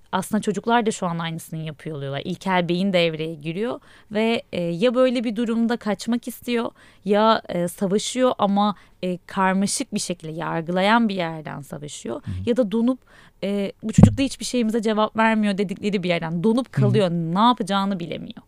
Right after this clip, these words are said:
Speaker 1: Yine aslında kimlik karmaşasını da o kadar güzel açıklayan bir yerden geliyor ki bu.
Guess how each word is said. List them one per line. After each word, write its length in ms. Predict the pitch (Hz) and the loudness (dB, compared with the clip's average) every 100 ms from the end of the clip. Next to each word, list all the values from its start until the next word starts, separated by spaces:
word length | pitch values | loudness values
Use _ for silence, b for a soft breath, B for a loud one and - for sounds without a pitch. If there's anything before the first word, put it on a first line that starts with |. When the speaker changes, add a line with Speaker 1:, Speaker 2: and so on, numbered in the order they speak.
| b b b | b b b
Speaker 1:
Yine 200 | 233 247 | 2 4
aslında 220 | 247 - 208 | 4 2 -6
kimlik 340 | - 208 214 | -2 -2 -2
karmaşasını 1120 | - 214 208 202 208 - 208 208 208 - 214 | 0 0 0 -4 -8 -6 -2 0 0 0 0
da 60 | 202 | 2
o 80 | 190 | 0
kadar 300 | 214 208 220 | 0 2 2
güzel 280 | 196 190 185 | 0 -4 -4
açıklayan 560 | 175 - 190 180 185 | -6 -8 -6 -4 -4
bir 60 | 180 | -4
yerden 500 | 185 180 170 180 180 | -4 -4 -2 -2 -2
geliyor 320 | 190 202 247 | -4 -6 -10
ki 200 | - 165 | -10 -8
bu. 140 | 190 | -8